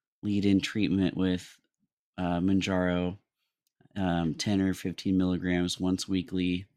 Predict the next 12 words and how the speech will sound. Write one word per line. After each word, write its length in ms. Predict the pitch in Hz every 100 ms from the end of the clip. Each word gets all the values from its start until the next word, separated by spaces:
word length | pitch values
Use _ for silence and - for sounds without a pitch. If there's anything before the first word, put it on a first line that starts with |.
| _ _ _ _ _ 95
and 340 | 98 90 87
they 120 | 90
achieved 520 | 90 - 104 95 90 -
a 360 | 92 90 90
mean 440 | 87 98 95 95 92
weight 220 | 98 -
loss 400 | 90 92 90 -
of 500 | 87 87 87 87 - _ - - -
twelve 260 | - 107 87
point 220 | 104 82
nine 180 | 95 92
percent. 580 | 98 - 95 95 90